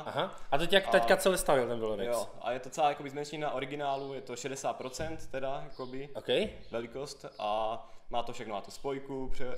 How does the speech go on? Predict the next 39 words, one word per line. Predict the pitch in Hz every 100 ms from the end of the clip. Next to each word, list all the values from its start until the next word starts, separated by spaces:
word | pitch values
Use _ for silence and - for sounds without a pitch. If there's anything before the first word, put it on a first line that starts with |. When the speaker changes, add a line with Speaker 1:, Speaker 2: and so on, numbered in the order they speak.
| -
Speaker 2:
jo, | 117
převodovku, | 120 135 131 123 -
fakt | 160 -
to |
má | 151 143
jakoby | 143 131
všechno. | 143 143 156 147
Speaker 1:
Husté, | 147 107 - - - -
Speaker 2:
Jezdí | 131 131
Speaker 1:
husté. | 135
Speaker 2:
to, | 120 139 143 143 - - - - -
jde | 143
to | 151 160
i |
na | 156
dálkový | 156 156
ovládání, | 147 139 123 196
dá | 202
se | -
to | 147
i | 139
dálkový | 135 147 135
ovládat, | 123 135 135 135 131
může | 127 123
mi | 127
tam | 113 110
přeřadit, | 135 131 135 131
může | 120 110
mi | 107
zatroubit, | 120 - 139 127
může | 123
mi | 117
dát | 110
blinker. | 113 143 175
Speaker 1:
Fakt? | 269 330 - - - _ - -
Speaker 2:
Všechno | - 143 175
tam | 131
Speaker 1:
Husté. | 143 139
Speaker 2:
funguje. | 131 127 127